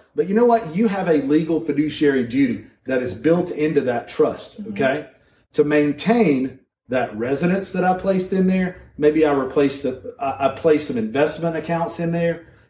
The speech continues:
Speaker 1: You need to maintain those for me and responsibly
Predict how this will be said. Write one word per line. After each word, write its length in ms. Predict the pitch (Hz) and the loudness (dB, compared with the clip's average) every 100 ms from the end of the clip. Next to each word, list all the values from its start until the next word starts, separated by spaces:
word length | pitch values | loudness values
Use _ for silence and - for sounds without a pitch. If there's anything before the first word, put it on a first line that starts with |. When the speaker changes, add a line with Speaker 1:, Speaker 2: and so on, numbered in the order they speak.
| _ | _
Speaker 1:
You 160 | 175 226 | 2 4
need 220 | 269 214 | 6 4
to 80 | 180 | 2
maintain 560 | 165 147 143 160 160 151 | 2 2 0 -2 0 4
those 280 | 127 120 | 4 2
for 160 | - 123 | -2 -2
me 420 | 120 123 120 - _ _ _ _ _ | -2 -2 -4 -6 _ _ _ _ _
and 120 | 131 | -4
responsibly 1160 | 127 - - 175 180 190 185 151 117 117 113 | -4 -4 -2 2 2 2 0 -2 2 2 0